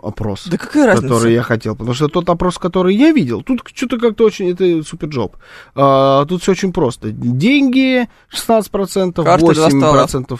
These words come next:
Speaker 2: достала.
Speaker 1: билет в театр, кино, музей, шесть с удовольствием
Speaker 2: Билет в кино?
Speaker 1: парфюм. Ну да, наверное, нет, парфюм. А, четыре хотят смартфон, три хотят
Speaker 2: Тоже
Speaker 1: сертификат.
Speaker 2: смартфон, да?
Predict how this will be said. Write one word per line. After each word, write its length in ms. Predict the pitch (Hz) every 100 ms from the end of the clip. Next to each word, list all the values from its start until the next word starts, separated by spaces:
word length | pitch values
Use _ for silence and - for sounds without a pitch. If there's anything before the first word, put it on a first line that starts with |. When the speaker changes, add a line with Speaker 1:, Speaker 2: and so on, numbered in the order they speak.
| -
Speaker 2:
достала. 260 | 110 113 110
Speaker 1:
билет 460 | 113 127 120 113
в 80 | -
театр, 440 | - 240 240 220 190
кино, 260 | 190 190
музей, 640 | 180 170 147 160 165 151 143 _ _ _ -
шесть 480 | - 190 156 - - -
с 100 | 139
удовольствием 480 | 135 127 120 226 240
Speaker 2:
Билет 80 |
в 120 | 226 139
кино? 180 | 226 233
Speaker 1:
парфюм. 400 | 208 240 247 - _ _ _ _
Ну 200 | 233 277
да, 260 | 220 127 85
наверное, 340 | 101 110 110 98
нет, 80 | - -
парфюм. 380 | 135 - 98 - - - - -
А, 180 | 131
четыре 600 | - - - 185 151 127 113
хотят 320 | 110 110 -
смартфон, 680 | 120 113 - 233 277 269 247
три 180 | 160 135
хотят 360 | 110 113 107
Speaker 2:
Тоже 200 | - 120 -
Speaker 1:
сертификат. 280 | 175 151 -
Speaker 2:
смартфон, 600 | 196 240 247 180 165 156
да? 180 | 226